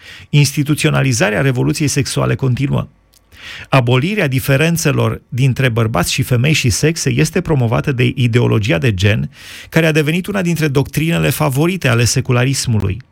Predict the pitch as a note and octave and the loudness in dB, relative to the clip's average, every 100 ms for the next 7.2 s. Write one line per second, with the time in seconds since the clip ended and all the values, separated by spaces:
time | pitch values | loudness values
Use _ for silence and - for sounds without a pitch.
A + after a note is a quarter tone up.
0 | _ _ _ - - - C#3 B2 B2 A#2+ | _ _ _ -20 -20 -2 4 4 4 0
1 | G#2 D3 C3 G2 D3+ E3+ C3 B2+ B2 A#2+ | 0 0 0 0 0 0 -2 -4 -2 -2
2 | A2+ C#3+ C#3+ A#2 G#2+ A#2+ D3 D3 B2+ A#2 | 0 -2 0 0 0 -2 -2 0 0 2
3 | A2+ A2+ A#2 C3 D3 F3 - B2 E3 D#3 | 2 2 2 0 0 0 0 0 0 2
4 | C#3+ A#2+ B2 B2 A#2 - F3+ - A#2+ - | 0 0 0 0 0 -2 -4 0 -2 2
5 | G#2+ A2 G#2+ B2+ D#3 D#3+ C#3 D3 - B2 | 0 0 0 0 -2 -2 0 0 0 0
6 | C#3 D3+ - C3 - B2 A2+ A#2+ A#2 G#2+ | 0 0 -2 -6 -2 -2 2 2 4 2
7 | F#2 F2+ | 0 -4